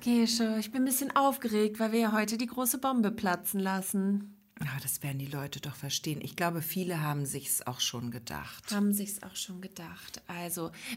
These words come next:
Speaker 1: wir sind die Ostseeperlen, wir sind Gesche Mucho und Christina Kolbe und wir befinden uns mitten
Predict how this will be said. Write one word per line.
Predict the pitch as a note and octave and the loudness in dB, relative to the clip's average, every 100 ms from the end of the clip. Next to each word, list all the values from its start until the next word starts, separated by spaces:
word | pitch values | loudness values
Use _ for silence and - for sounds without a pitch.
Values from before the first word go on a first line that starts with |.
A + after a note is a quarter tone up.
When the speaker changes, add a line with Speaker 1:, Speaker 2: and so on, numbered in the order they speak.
| - | 0
Speaker 1:
wir | G3 | 2
sind | G3+ G3+ | 4 2
die | - | 2
Ostseeperlen, | G3+ - A3+ A3+ G#3+ G#3+ | 6 6 4 2 2 2
wir | G#3 | 2
sind | G3+ G3+ | 2 2
Gesche | G#3 G#3 | 4 2
Mucho | A3 A#3+ A#3+ | 4 4 4
und | A3 G#3+ | 2 2
Christina | A#3 - B3 G#3+ | 0 0 0 2
Kolbe | G3+ A3+ A#3 A3+ | 2 2 2 2
und | G#3 | 2
wir | G#3+ | 0
befinden | G#3 G3+ B3 B3 A3+ | -2 -2 -2 0 0
uns | - G#3+ - | 0 2 2
mitten | G3 A3 - - B3+ | 4 2 2 -2 -4